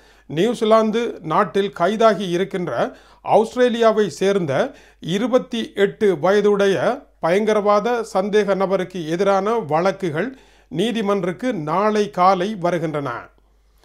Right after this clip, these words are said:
இவருக்கு எதிராக நியூசிலாந்து போலீசார் முதலில் ஒரு குற்றத்தை வைத்தனர். ஒருவரை கொலை செய்தார் என்பது முதலாவது குற்றச்சாட்டாகும்.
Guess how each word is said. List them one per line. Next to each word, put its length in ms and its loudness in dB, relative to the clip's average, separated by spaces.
இவருக்கு 500 -2
எதிராக 760 2
நியூசிலாந்து 920 0
போலீசார் 720 0
முதலில் 760 0
ஒரு 440 2
குற்றத்தை 600 -4
வைத்தனர். 560 -4
ஒருவரை 720 0
கொலை 300 2
செய்தார் 500 0
என்பது 540 -2
முதலாவது 720 0
குற்றச்சாட்டாகும். 920 -2